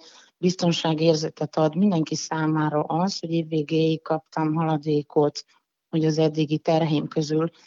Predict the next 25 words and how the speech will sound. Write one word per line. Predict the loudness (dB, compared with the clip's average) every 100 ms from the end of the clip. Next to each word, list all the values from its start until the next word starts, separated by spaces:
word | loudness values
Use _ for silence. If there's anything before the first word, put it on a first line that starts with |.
| _ -10
sokaknak | -6 -4 -4 -4 0
a |
legnagyobb, | 2 2 0 0 0 0
amik | 0 -2 -2
egy |
lakáshitelt, | -2 -4 -4 -6 -6 -8 -4 -2 -4 -6
egy, | -6
egy, | -6 -8
egy | -8
személyi | -4 0 0 0
hitelt, | -4 -4 -4 -4 -4
egy | -6
áruhitelt | -4 -4 -4 -4 -2 -2 -2 -6 _ _ _
nem | -6 -4
kell | -4 -4
fizessek. | -2 0 0 0 0 0 -2 _ _
Ö, | -4 -2 0 0
ezzel | -2 0 2
olyan | 4
levegővételhez | 4 2 0 0 0 0 0 -4 -2
jutottak | -2 -2 -4 -8
a | -8
fogyasztók, | -4 0 0 0 -2 -2 -2
ami | -2 0
már | 2 2 2 -2